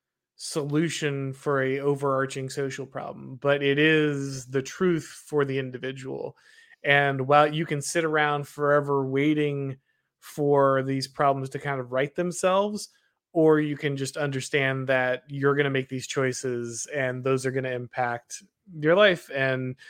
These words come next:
you, like you said, you can either choose to find a, a way to, you know, incorporate yourself into a relationship with someone, build dependency on each other, choose those options, or you can, you know,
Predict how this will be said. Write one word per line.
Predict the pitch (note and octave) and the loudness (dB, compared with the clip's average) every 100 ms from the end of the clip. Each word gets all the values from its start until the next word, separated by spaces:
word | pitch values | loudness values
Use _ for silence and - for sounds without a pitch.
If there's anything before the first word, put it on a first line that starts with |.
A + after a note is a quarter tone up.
| - - _ | -20 -20 _
you, | C#3 C3+ | -6 0
like | C#3 | 2
you | C#3 | 4
said, | E3 C#3 | 4 4
you | B2+ | 2
can | C3+ | -2
either | C3 | -2
choose | B2+ - D#3+ D#3+ D#3+ - | -2 -2 0 2 0 -4
to | |
find | C#3+ D3+ D3 D3 | 0 2 2 2
a, | C#3 D3 D3 D3+ | 0 -2 -8 -2
a | C#3 | 2
way | C#3 C#3 C#3 C#3 C3+ - | 4 4 4 2 -2 -6
to, | C#3 C3 C3 _ _ - | -4 -2 -4 _ _ -8
you | B2 | -4
know, | A#2 B2+ C#3 - _ _ _ - | -4 -6 -14 -20 _ _ _ -12
incorporate | D3+ C#3 D#3 D3+ D3+ D3 | -6 -2 0 4 2 2
yourself | C#3+ - C#3+ C#3 | -2 4 4 4
into | D3 C#3 | -2 -2
a | C3+ | 0
relationship | C3+ C3+ C3+ - C3+ | 2 0 -2 -6 -6
with | B2 | -6
someone, | - C3 B2+ B2+ | -4 0 0 0
build | B2 C#3 C#3 C3+ - - - _ | 2 4 4 2 -10 -20 -20 _
dependency | C3+ D3+ C#3 C3 C#3 | -4 -2 -2 -2 -2
on | C3 | -2
each | B2+ - | -4 -2
other, | C3+ C3 B2 | 0 0 -2
choose | - D3+ D3 C#3 C3+ - - | -4 0 2 2 -2 -6 -12
those | C#3+ C#3 C3 C3 C#3 | 0 4 4 2 0
options, | C3+ C3 - C3 B2+ - | -2 -2 -2 -6 -6 -10
or | - E3 D3+ C#3 C3+ - - _ _ - | 0 6 8 8 4 0 -20 _ _ -10
you | C3 C3+ C3 | -4 -2 -2
can, | - C3 C3 B2+ B2+ B2 _ - | 0 2 2 -2 -6 -10 _ -8
you | C3+ | -6
know, | A#2 | -4